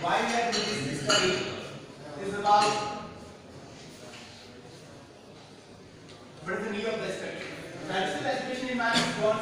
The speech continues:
seem to be suitable for preparing the tomorrow's mass, because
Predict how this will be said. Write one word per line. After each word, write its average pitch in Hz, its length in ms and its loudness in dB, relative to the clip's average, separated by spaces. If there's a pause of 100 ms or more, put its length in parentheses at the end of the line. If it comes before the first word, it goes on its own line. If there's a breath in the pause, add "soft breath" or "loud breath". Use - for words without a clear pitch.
seem 247 200 -2
to - 80 -6
be 247 60 -4
suitable 240 440 -4
for 220 280 4
preparing 214 560 0
the 196 160 4 (380)
tomorrow's 214 640 4 (600)
mass, 185 460 4 (840)
because 247 340 0